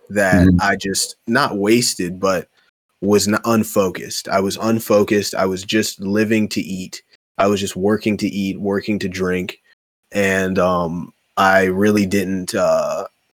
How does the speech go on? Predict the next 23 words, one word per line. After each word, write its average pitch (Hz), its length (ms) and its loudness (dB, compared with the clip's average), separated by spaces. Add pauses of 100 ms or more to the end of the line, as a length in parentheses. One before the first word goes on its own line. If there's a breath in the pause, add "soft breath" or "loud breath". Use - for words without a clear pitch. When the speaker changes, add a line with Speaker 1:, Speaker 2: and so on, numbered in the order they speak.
(120)
Speaker 1:
aside 113 340 2
from 104 160 2
wanting 104 240 4
to - 80 -8
become 95 500 -2 (160)
a, 90 260 0
a 92 100 -2
writer 95 400 4
on 90 140 -2
a 82 60 -8
T 98 220 -2
V 113 160 4
show, 85 260 0
I 90 60 4
didn't 98 200 0
really 95 160 2
have 90 200 0
any 87 160 -4
goals. 95 540 0
And, 92 360 -2 (420 soft breath)
you 104 120 4
know, 90 480 0
um, 85 500 -2